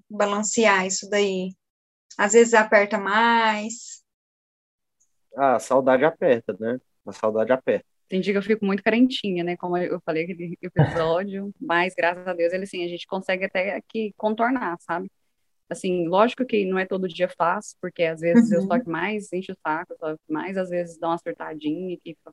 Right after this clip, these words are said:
Speaker 3: reclama da, da distância. Mas, assim, é, eu, eu não precisava reclamar, porque sempre quando ele pode, ele, ele realmente me dá toda a atenção. Ele não deixa faltar. Eu que reclamo disso.
Speaker 2: É que às vezes, tipo assim, às vezes estoura um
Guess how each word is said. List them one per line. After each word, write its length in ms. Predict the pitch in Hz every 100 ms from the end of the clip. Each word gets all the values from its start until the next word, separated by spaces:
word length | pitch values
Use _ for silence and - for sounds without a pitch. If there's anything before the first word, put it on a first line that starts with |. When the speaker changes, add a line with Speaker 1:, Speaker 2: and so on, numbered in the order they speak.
| _
Speaker 3:
reclama 760 | 165 175 - 160 156 185 180 165 _ -
da, 100 | 156
da 220 | - 151
distância. 720 | - - 165 165 185 - - _ _ _ _ -
Mas, 380 | 156 160 170 165
assim, 580 | 170 - 175 160 151 147 -
é, 160 | 160 156
eu, 120 | 175 -
eu 80 | -
não 160 | 202 254
precisava 560 | 285 294 330 254 202
reclamar, 420 | 220 220 226 175 165
porque 240 | 170 175
sempre 200 | 175 196 202
quando 160 | 208
ele 100 | 196
pode, 300 | 196 170 170
ele, 340 | 185 202 196 180 _
ele 120 | 185 180
realmente 600 | 175 190 170 202 208 -
me 100 | 180
dá 120 | 170
toda 200 | 170 170
a 20 |
atenção. 560 | 180 202 - 180 156 170 - _ _ _ -
Ele 100 | 180
não 140 | 185
deixa 240 | 180 175
faltar. 420 | - 196 196 147 139 -
Eu 140 | 175
que 80 | 175
reclamo 360 | 196 196 190 190
disso. 160 | 147 - _ _ _ - - - - - - - 202 - 110 - -
Speaker 2:
É 80 | 175
que 120 | -
às 200 | 254 - -
vezes, 260 | 170 143
tipo 160 | - -
assim, 320 | 156 - 151
às 200 | 139 139
vezes 260 | 131 160 156
estoura 380 | 175 - 160
um 100 | 165